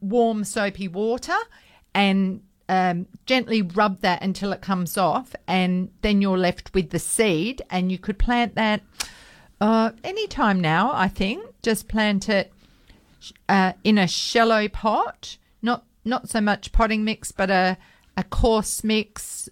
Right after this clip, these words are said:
uh, that drains well, and probably put a, a cloche or a cover over it that makes it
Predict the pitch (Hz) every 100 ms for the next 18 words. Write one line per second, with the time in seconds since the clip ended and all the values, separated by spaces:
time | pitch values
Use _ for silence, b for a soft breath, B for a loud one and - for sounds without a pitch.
0 | - 180 190 175 170 - 208 202 208 208
1 | 190 - 202 226 370 427 b b b 190
2 | 208 196 233 240 226 220 214 202 233 202
3 | - 175 175 - 170 - 233 220 214 -
4 | - - 190 175 - - 233 214 208 196
5 | 202 226 302 359 - 190 170 - _ _
6 | - 208 196 - 196